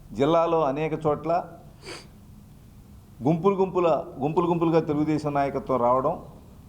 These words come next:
వంద మీటర్లు దూరం అవతల ఉండాలి, కానీ పోలింగ్ బూతుల్లోకి వెళ్ళటం, పోలింగ్ బూతులు ఎదురుగా, ఆ గేట్ ఎదురుగానే ఉండటం, ప్రచారం చేయటం, అదేవిధంగా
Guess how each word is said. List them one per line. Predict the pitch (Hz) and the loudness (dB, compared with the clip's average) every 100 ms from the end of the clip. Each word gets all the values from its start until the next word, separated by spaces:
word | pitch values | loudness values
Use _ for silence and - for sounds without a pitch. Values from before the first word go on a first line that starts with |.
| - - - - - - - - - | -20 -20 -20 -20 -20 -20 -20 -14 -4
వంద | 131 | -2
మీటర్లు | 151 151 180 185 180 175 156 143 - - - - - | -2 -2 -2 2 2 2 2 -2 -8 -18 -20 -20 -4
దూరం | 117 170 180 | 2 4 4
అవతల | 143 156 170 147 123 - | 2 2 2 2 -2 -6
ఉండాలి, | 123 135 131 170 - - - - - - - - - - | -4 0 0 -2 -10 -16 -20 -20 -20 -20 -20 -20 -8 -2
కానీ | 165 | -2
పోలింగ్ | 160 156 180 175 143 | 0 0 0 0 0
బూతుల్లోకి | 165 165 180 175 165 | 0 2 2 2 0
వెళ్ళటం, | 165 180 196 - - | 0 -2 -2 -6 -4
పోలింగ్ | 147 170 165 143 | 0 0 0 2
బూతులు | 175 170 180 | 2 2 2
ఎదురుగా, | 156 175 160 127 - 120 | 2 4 2 2 0 -6
ఆ | |
గేట్ | 117 139 165 | -4 -2 -2
ఎదురుగానే | 165 151 156 156 | 0 0 0 0
ఉండటం, | 147 143 190 - - - - - - - - - - - - - | -2 -2 -2 -2 -14 -20 -20 -20 -20 -20 -20 -20 -20 -20 -20 -4
ప్రచారం | 127 127 160 165 156 | -2 0 0 -2 -6
చేయటం, | 156 165 202 - - - - - - - - - - | -6 -6 -6 -10 -20 -20 -20 -20 -20 -20 -20 -14 -2
అదేవిధంగా | 135 175 165 165 170 160 139 143 | 2 4 4 4 4 4 2 -2